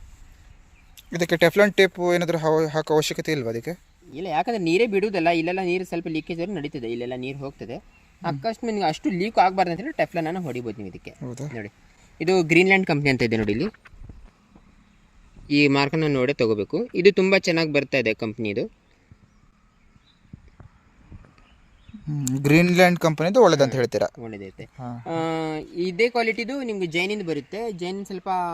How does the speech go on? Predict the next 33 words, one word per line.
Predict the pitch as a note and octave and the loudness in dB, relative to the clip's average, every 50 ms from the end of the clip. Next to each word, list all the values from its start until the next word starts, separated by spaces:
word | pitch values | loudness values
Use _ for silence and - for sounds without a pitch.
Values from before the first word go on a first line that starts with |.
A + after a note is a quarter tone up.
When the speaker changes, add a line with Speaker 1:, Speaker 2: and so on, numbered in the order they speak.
| D#3+ D3+ D3+ D3 C#3+ - - - _ _ | -6 -8 -8 -10 -12 -14 -18 -20 _ _
Speaker 2:
ಕಾಸ್ಟ್ಲಿ | - G#3 A3+ - - F#3+ | -6 -6 -6 -6 -8 -8
ಆಗುತ್ತೆ. | C3+ A2 A2 G#2+ - - E3+ | -8 -8 -8 -10 -10 -10 -12
Speaker 1:
ಹ್ಮ್. | B3 - _ _ - D3+ D3 D3 - | -12 -14 _ _ -8 -6 -6 -6 -6
Speaker 2:
ಇದು | G3+ F#3+ G#3 | -10 -10 -8
ಸ್ವಲ್ಪ | A3+ G#3+ A3 A3+ A3 G#3+ G#3 G#3 G3+ F#3+ F3+ F3 | -8 -6 -6 -6 -6 -6 -6 -6 -6 -8 -6 -4
ರೇಟ್ | G3 G3+ G3+ - | -4 -6 -4 -4
ಕೂಡ | - G#3+ G#3+ G3+ F#3+ F3+ F3 E3+ E3+ E3 | -4 -4 -4 -4 -6 -8 -8 -8 -10 -10
ಸ್ವಲ್ಪ | - F3 D#3+ E3 | -8 -10 -8 -8
ಕಡಿಮೆನೇ | E3 D3+ - D#3 D3+ E3 E3 D3+ | -8 -6 -6 -6 -4 -4 -4 -4
ಇದೆ. | B2+ G2 F#2+ | -6 -8 -10
Speaker 1:
ಹ್ಮ್. | - - - - - - D3 D3 D3 D3+ | -14 -18 -20 -16 -10 -8 -6 -4 -4 -2
Speaker 2:
ಮತ್ತೆ | F3 F3+ F3 | 0 2 2
Speaker 1:
ಎಷ್ಟು | F#3 - - G3+ | 2 4 2 4
ರೂಪಾಯಿಗೆ | G3 G#3+ F#3 | 6 6 8
Speaker 2:
ಕ್ವಾಲಿಟಿ | F3 | 6
Speaker 1:
ಒಂದು | F3 D#3+ - D3 E3 D3+ D3 | 6 2 4 4 4 4 6
Speaker 2:
ತುಂಬಾ | D#3 G3 | 4 2
Speaker 1:
ಸರ್ | A3 | -2
ಇದು? | A2 | -2
Speaker 2:
ಚೆನ್ನಾಗಿದೆ. | A2+ B2+ D3+ - - _ _ - _ - - _ - A3 | -8 -12 -12 -14 -16 _ _ -20 _ -20 -20 _ -10 -6
ಇದು | G3+ A#3+ A#3+ A3+ G#3 | -2 0 0 0 2
ಒಂದು | G3+ A3 B3 A#3+ | 0 0 -2 -2
ಜಟ್ಟಿಗೆ | A3 G#3+ G#3+ F#3 - F#3 D#3 C#3+ D#3 F#3+ B3+ A#3+ G3+ | -2 -2 -2 0 0 -2 0 0 0 0 0 0 0
ಎಂಟು | F#3 F#3+ G3+ F#3 G3 | 0 0 -2 -4 -6
ರೂಪಾಯಿ | - G3 A3+ | -6 -6 -6
ಬೀಳುತ್ತೆ. | A3 D3+ - - - - _ _ - - - - - - - - - - - - | -6 -8 -10 -12 -16 -20 _ _ -20 -20 -20 -20 -20 -20 -20 -20 -20 -18 -10 -6
Speaker 1:
ಒಂದು | - E3 E3 | -4 -2 0
ಜಟ್ಟಿಗೆ | D3+ D#3 D3+ D#3+ D#3+ E3 D#3+ | 0 0 0 0 2 2 2
ಎಂಟು | D#3 D#3 - | 2 2 0
ರೂಪಾಯಿನಾ? | C#3 - B2 B2 D3 F3+ | 0 2 2 2 2 0
Speaker 2:
ಹಾ, | F3+ C#3+ A#2 G#2+ G2+ G#2 G#2+ | -2 -4 -6 -10 -14 -14 -16
ಹೌದು. | F#2 F#2+ F#2+ - - _ _ _ _ _ _ _ _ _ _ _ _ _ _ _ _ _ _ - C3+ | -16 -18 -18 -20 -20 _ _ _ _ _ _ _ _ _ _ _ _ _ _ _ _ _ _ -10 -8
Speaker 1:
ಹಾ. | B2+ A#2+ C3 - E3 - | -8 -8 -8 -12 -16 -20